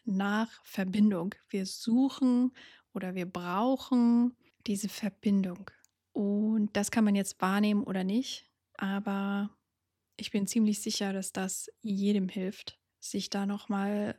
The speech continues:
zurückzuerinnern, worum es eigentlich geht. Und das ist nicht pünktlich bei dem Kinderarzt zu sein oder <laughs> sich den Stress zu machen, dass man abends, äh, perfektes Menü da auf den Tisch stellt. Ich hab gemerkt, dass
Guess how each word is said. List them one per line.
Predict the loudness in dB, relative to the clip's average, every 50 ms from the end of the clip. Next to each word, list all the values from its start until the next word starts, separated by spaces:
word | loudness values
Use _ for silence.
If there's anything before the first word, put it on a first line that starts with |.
| _ _ _ -14 -8
zurückzuerinnern, | -8 -4 -2 -2 0 0 -2 -2 -4 -6 -8 -6 -6 -6 -4 -4 -2 -2 -2 -2 -2 -2 -2 -2 -4 _ _ _ _ _ _ _ -16
worum | -8 -4 -4 -2 0 0
es | -2 -2 -4
eigentlich | -6 -2 0 2 2 2 2 0 -6 -10 -10
geht. | -8 -6 -6 -6 -6 -8 -14 -16 _ _ _ _ -8
Und | -6 -6
das | -6 -6 -8
ist | -8 -8 -2
nicht | 0 2 2 2 0 -4 -14 _ _
pünktlich | -2 0 0 0 0 -2 -4 -6 -6 -6
bei | -4 -2 -2 -2 -2
dem | -4 -4 -6 -6 -6 -6 -6 -8 _ _ _ _ _ _ -10
Kinderarzt | -6 -2 0 0 0 0 -2 -4 -4 -2 -2 -2 -2 -2 -4 -6
zu | -4 -4
sein | -2 -2 -2 -2 -2 -2 0 -2 -2 -2
oder | -4 -2 -2 0 0 0 -2 -2 -6 -10 -14 -16 -20
<laughs> | -20 _ _ _ _ _
sich | -12 -8 -8 -6
den | -4 -4 -4
Stress | -4 -4 -2 -4 -4 -2
zu | -2 -2 -2
machen, | -2 -2 -2 -2 -2 -4 -4
dass | -4 -6 -6
man | -6 -6 -6
abends, | -6 -4 -4 -4 -4 -4 -6 -8 -8 -12 -18 _ _
äh, | -16
perfektes | -16 -10 -8 -8 -6 -6 -6 -8 -6 -6 -8 -6 -4 -2
Menü | 0 2 4 4 4 2
da | 0 -2 -4 -4
auf | -6 -6
den | -8 -8
Tisch | -8 -6 -6 -6
stellt. | -6 -6 -6 -8 -8 -8 -10 -12 _ _ _ _ _ _ -6
Ich | -6 -4 -2
hab | -4 -6 -6 _ _ _ _ -18 _ -4
gemerkt, | -2 0 2 4 4 4 4 2 2 0 -2 -4 -8 -12 -16 -18 _ _ _ _
dass | -4 -4 -2 -2 -4 -4 -6 -8